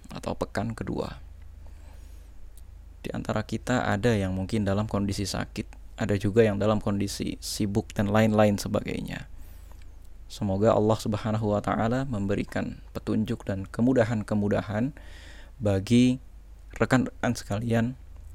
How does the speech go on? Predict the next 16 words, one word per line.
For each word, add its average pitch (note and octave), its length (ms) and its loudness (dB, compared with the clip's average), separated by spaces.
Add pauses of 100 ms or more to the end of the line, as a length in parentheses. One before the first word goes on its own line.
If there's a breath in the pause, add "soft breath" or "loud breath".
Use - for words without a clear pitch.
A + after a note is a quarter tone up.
(460)
yang G#2+ 160 4
menjalankan G#2 560 6
ibadah A2 400 4
puasa G#2 480 2
apapun A2+ 480 2
keadaannya. - 800 -6 (1400 loud breath)
Salawat A2 480 8 (160)
serta - 320 0
salam A2 400 2
kita - 480 -6
panjatkan G2+ 800 -2
kepada G2+ 320 8
Rasulullah G#2 640 6
sallallahu G#2 720 4
alaihi G2+ 560 2
wasallam, G2+ 720 2